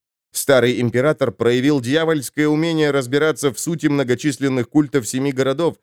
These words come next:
и планомерно истреблять их приверженцев. Тоже достойно восхищения. А вот далекая императрица кажется гораздо менее впечатляющей.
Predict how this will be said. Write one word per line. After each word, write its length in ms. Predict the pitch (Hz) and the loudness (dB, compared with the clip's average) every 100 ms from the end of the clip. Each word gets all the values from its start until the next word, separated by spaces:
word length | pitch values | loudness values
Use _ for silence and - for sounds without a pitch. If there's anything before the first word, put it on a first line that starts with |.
| _ - | _ -4
и 80 | |
планомерно 640 | 113 110 113 117 147 151 151 | -2 0 0 2 0 0 -2
истреблять 680 | 143 135 - 127 117 127 117 | -2 -4 -4 -2 0 -2 -2
их 120 | - | -6
приверженцев. 720 | 120 117 110 - 71 - - _ _ _ _ _ _ | -4 -2 -4 -6 -12 -20 -20 _ _ _ _ _ _
Тоже 300 | 113 123 147 | 2 2 2
достойно 560 | 156 139 - 85 80 82 | -2 -2 -4 -8 -8 -8
восхищения. 800 | 82 - 95 - 80 78 80 76 _ _ _ _ - | -8 -6 -6 -6 -12 -14 -16 -20 _ _ _ _ -2
А 120 | 165 | 2
вот 220 | 220 175 | 2 0
далекая 640 | 139 180 190 180 175 151 | 0 2 0 0 0 0
императрица 680 | 165 170 170 165 196 180 156 | -2 0 0 -2 -6 -2 -2
кажется 380 | - 160 139 147 | 0 -2 -2 -2
гораздо 400 | 139 156 127 135 | 0 0 0 0
менее 360 | 131 170 151 | 0 -2 -2
впечатляющей. 1000 | 98 - - 82 87 85 78 78 - - | -4 -8 -14 -12 -6 -4 -4 -10 -18 -20